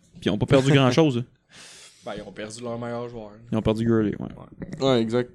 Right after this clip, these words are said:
Speaker 3: Il, il est out pour combien de temps, là ?
Speaker 1: Une game, je pense.
Speaker 2: Ouais.
Speaker 3: Ah ouais ? Ça va ?
Speaker 1: Mais si.
Speaker 2: Non, mais en fait, c'est qu'il joue à, tu sais, il joue pas à cent pour cent. Ça paraît
Speaker 3: Ok, ouais.
Speaker 2: en esti.
Speaker 1: Il y a de la retraite. Fait que probablement qu'il se réveille des matins pis il dit non.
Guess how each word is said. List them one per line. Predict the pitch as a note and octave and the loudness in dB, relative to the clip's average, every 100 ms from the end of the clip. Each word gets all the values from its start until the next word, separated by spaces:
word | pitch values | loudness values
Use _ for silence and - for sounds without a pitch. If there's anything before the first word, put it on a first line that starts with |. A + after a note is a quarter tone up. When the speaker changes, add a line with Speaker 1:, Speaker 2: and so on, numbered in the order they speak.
| A#2 | -10
Speaker 3:
Il, | A2+ A2+ A2 A2+ G#2+ | -4 -2 -2 -2 -4
il | G#2+ | -2
est | B2+ | 0
out | B2+ | 0
pour | - | 0
combien | A#2+ A#2 | -4 -4
de | |
temps, | A2 C#3 | -4 -6
là ? | C3+ C3+ C3 _ _ _ _ _ _ - | -4 -8 -10 _ _ _ _ _ _ -2
Speaker 1:
Une | D3 C3 | 2 4
game, | B2 B2 C#3+ | 4 2 -2
je | |
pense. | - C3+ D3 _ _ _ - | -4 -4 -6 _ _ _ -20
Speaker 2:
Ouais. | - - - - | -20 -20 -20 -6
Speaker 3:
Ah | B2+ | -2
ouais ? | G#3 D#4+ _ | 0 -2 _
Ça | - C3+ | -6 0
va ? | |
Speaker 1:
Mais | - | 0
si. | - - | -2 -4
Speaker 2:
Non, | A2+ A#2 | -2 -2
mais | A2+ A2+ | -2 -2
en | A2+ | -2
fait, | C#3 | -4
c'est | C#3+ B2 | -10 -10
qu'il | A#2 | -14
joue | A#2 C#3 C3+ | -10 -8 -6
à, | G#2+ G2 F#2+ F#2 F#2 F2+ | -6 -6 -8 -10 -12 -16
tu | |
sais, | - G#2+ | -14 -12
il | G2+ | -12
joue | G2+ | -16
pas | G2+ G#2 | -14 -12
à | |
cent | G#2 | -12
pour | F#2+ G2 | -16 -18
cent. | - F#2 G#2 G#2 _ _ | -20 -20 -20 -20 _ _
Ça | - G2+ | -12 -10
paraît | G2 F#2+ | -8 -4
Speaker 3:
Ok, | A#2 | -2
ouais. | A#2 | -2
Speaker 2:
en | |
esti. | D#3 - G#2+ G#2 G#2 _ _ | -4 -8 -14 -18 -20 _ _
Speaker 1:
Il | - | -2
y | |
a | A2+ | 0
de | |
la | G#2+ | 0
retraite. | - B2 - | -2 -8 -8
Fait | - | -8
que | A#2 | -2
probablement | B2 A#2+ B2+ | 2 2 2
qu'il | - | -2
se | |
réveille | B2 A#2 A#2+ | -2 0 0
des | A2+ | 0
matins | G#2 A#2 | -2 -6
pis | A2+ G#2+ | -8 -8
il | G2+ | -8
dit | F#2 | -8
non. | G2 | -10